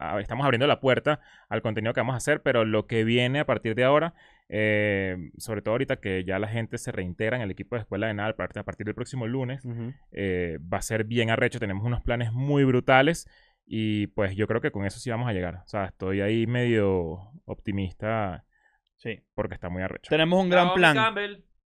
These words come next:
Speaker 3: Naomi Campbell, eh, claro.
Speaker 4: Y ella era ex de tú sabes quién.
Speaker 3: De tú sabes quién. ¿Te acuerdas?
Speaker 1: Sí,
Speaker 3: Se lo
Speaker 1: claro,
Speaker 3: llevó
Speaker 1: me
Speaker 3: para la
Speaker 1: acuerdo.
Speaker 3: horchila.
Speaker 2: Mira, la gente
Speaker 1: Me
Speaker 2: está poniendo
Speaker 1: acuerdo.
Speaker 2: ahí todas las, las, las culebritas. de
Speaker 3: Dicen
Speaker 2: las
Speaker 3: que la
Speaker 2: culebritas.
Speaker 3: culebra, lo que le gusta a mi mamá.
Speaker 2: ¿Será
Speaker 3: No,
Speaker 2: cula-,
Speaker 3: no
Speaker 2: será que
Speaker 3: chinazo, sí.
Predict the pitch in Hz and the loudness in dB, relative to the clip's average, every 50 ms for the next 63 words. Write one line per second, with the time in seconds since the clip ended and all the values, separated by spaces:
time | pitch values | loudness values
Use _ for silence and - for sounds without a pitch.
0 | _ _ _ _ - 143 139 139 147 156 175 165 - 185 185 185 185 190 - - | _ _ _ _ -10 -6 -4 -4 -4 -4 -4 -2 -2 -2 0 0 -2 -4 -4 -8
1 | - - - 143 139 127 104 90 87 85 _ _ _ _ _ _ _ _ _ _ | -16 -10 -2 2 2 4 2 2 -2 -8 _ _ _ _ _ _ _ _ _ _
2 | _ - 120 117 127 135 143 147 156 165 160 160 180 170 165 160 175 175 156 156 | _ -20 -16 -10 -10 -6 -6 -4 -4 -4 -6 -8 -12 -14 -12 -12 -12 -12 -12 -14
3 | 165 - _ - 127 127 120 123 113 - 123 123 131 127 - 135 131 123 120 - | -16 -16 _ -6 -4 -4 -2 -2 -4 -2 -2 -4 -4 -4 -6 -6 -6 -6 -8 -10
4 | - - - - 113 - 156 143 127 110 104 _ _ _ - - 117 117 117 113 | -14 -14 -12 -10 -2 0 0 0 0 -2 -8 _ _ _ -18 -10 -8 -4 -2 0
5 | 101 98 - 113 - - 123 127 123 - - 101 127 120 120 117 113 - - 143 | 0 0 0 0 0 -2 0 0 0 0 0 0 -2 -2 -2 -4 -8 -4 0 4
6 | 143 143 139 131 123 - 147 143 147 151 - - 151 151 151 156 151 - 147 147 | 6 6 6 4 4 2 2 4 4 4 6 6 8 8 6 6 4 6 6 6
7 | 151 160 156 135 147 135 117 139 135 - - 131 120 117 117 123 123 117 113 113 | 6 6 4 2 0 -2 0 0 -4 -2 2 2 4 4 4 2 0 0 0 0
8 | 135 151 151 190 190 220 202 190 180 165 156 - 165 170 185 190 185 165 156 - | 2 2 4 4 4 6 8 8 8 8 6 4 6 8 8 8 8 6 4 4
9 | 165 147 143 139 139 131 185 185 180 165 147 143 147 170 170 156 - 135 127 202 | 4 4 4 4 2 4 2 2 4 4 4 4 6 4 4 4 2 2 6 8
10 | 220 226 311 330 294 285 269 247 165 170 175 185 208 - 226 - 214 220 226 233 | 10 10 10 10 10 10 10 10 10 8 8 8 8 8 8 8 10 12 12 10
11 | 233 - 285 269 - 233 220 285 - _ | 10 8 0 -2 0 -2 -2 -2 -4 _